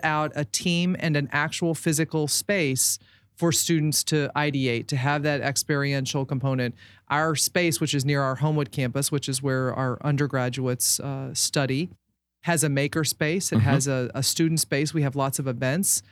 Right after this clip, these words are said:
Speaker 1: We have mentors, as, as I've mentioned before, available to students. We have some student prizes from fun, everywhere from five hundred dollars all the way up to a, our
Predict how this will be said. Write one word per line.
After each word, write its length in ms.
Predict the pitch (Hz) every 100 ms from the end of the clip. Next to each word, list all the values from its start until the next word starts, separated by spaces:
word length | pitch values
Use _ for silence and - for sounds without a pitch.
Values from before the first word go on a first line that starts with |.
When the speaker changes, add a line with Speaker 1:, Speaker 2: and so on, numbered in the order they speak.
| - - -
Speaker 1:
We 100 | 143
have 280 | 139 123
mentors, 680 | 147 147 151 156 165 165 180
as, 140 | 160 143
as 200 | 147 139
I've 120 | 135
mentioned 300 | 139 143 151
before, 320 | 135 147 147
available 440 | 131 143 165 165
to 100 | 147
students. 440 | 135 - 147 147 - - -
We 120 | 165 165
have 160 | 160
some 120 | 143
student 320 | 143 - 147 135
prizes 560 | - 139 156 233 240
from 160 | - 139
fun, 240 | - 151
everywhere 360 | 139 156 156 151
from 160 | 147
five 280 | 127 143 165
hundred 220 | 175 175
dollars 320 | 160 160 170 -
all 180 | 156
the 80 | 165
way 140 | 165 151
up 120 | 135
to 180 | 151 139
a, 80 | -
our 200 | 135